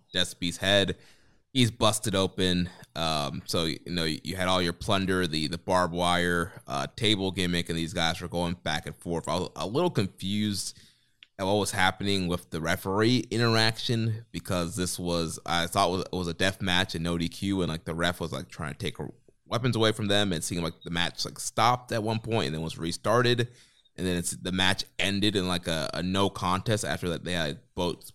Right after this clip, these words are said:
both pushed the ref. But it's, like, a death match, so why is there a no contest in a death match? Uh, I don't know, but, I mean, it was a wild, crazy, bloody brawl, but was not ups-,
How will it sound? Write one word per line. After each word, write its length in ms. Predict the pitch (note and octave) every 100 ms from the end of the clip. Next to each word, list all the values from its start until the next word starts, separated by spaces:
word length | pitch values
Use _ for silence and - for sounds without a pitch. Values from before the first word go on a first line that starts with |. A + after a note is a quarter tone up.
| _
both 320 | F2 F2 -
pushed 300 | - G2 -
the 80 | G#2+
ref. 380 | G2 G2+ G#2+ - - _ _ _ _ _ -
But 120 | E2
it's, 140 | D2+
like, 100 | -
a 180 | D#2 D2 - _
death 200 | F#2 G#2
match, 300 | A2+ G#2+ G#2+
so 140 | - F2+
why 320 | F2 F#2 F#2
is 120 | F#2
there 180 | F#2 F2
a 40 |
no 220 | E2 F2+ E2+
contest 600 | - G2 F#2+ F#2 F2+ -
in 80 | -
a 20 |
death 260 | - A2+
match? 460 | B2 A#2 A2+ - - - _ _ _ _ -
Uh, 380 | D2+ D2+ C#2 G#1+ -
I 180 | E2
don't 200 | F2 E2
know, 320 | F#2+ F#2+ F#2 F2
but, 400 | F2 E2+ - -
I 120 | D#2+
mean, 460 | F2+ F#2 F2 F2 - _ _ _ _ -
it 60 |
was 100 | B2+
a 60 | A#2
wild, 640 | A2+ A#2+ B2 A#2 A2 G#2+ -
crazy, 340 | A#2+ A2 G2+
bloody 300 | F#2 G2+ F#2
brawl, 520 | F2+ F#2+ E2 D#2 - - -
but 260 | D2 C2+ - _ _ _ _ _
was 160 | F2 G#2+
not 160 | F#2+
ups-, 340 | E2+ F2 -